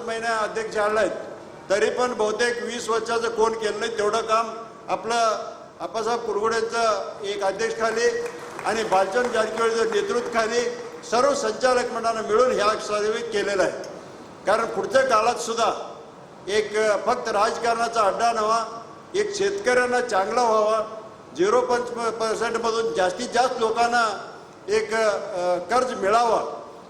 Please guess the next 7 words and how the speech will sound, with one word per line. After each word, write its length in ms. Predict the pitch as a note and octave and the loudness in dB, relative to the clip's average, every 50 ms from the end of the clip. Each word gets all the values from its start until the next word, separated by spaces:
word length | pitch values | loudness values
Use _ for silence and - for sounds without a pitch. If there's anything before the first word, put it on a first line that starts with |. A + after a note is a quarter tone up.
| - - - | -14 -6 -2
कारण 340 | F3+ G3 A3 A3 A3 G#3+ - | 0 0 0 0 -2 -4 -6
सरकारहून 640 | - - G3 F#3+ F#3+ G3+ A3+ A#3 A3+ A3+ A3+ A3+ A3+ | -4 -2 -2 -2 0 0 0 2 2 2 0 2 2
आलेलं 320 | A3 G#3+ A3 A#3 A#3 A#3 A#3 A#3 | 2 2 2 0 -2 -2 -2 -4
फक्त 160 | A#3 A3+ A3+ | -4 -4 -2
साडेसातशे 540 | - A3 G#3 G#3 - A3 A#3+ A#3 A#3 A#3 A#3+ | -2 0 0 0 -2 -4 -4 -4 -4 -6 -4
कोटी 300 | A#3 A#3 A3+ A3+ A#3 A#3 | 0 0 2 2 4 2
असेल, 440 | A3+ A3 E3 G#3 A3 F#3+ - - | 2 2 0 0 0 0 -2 -2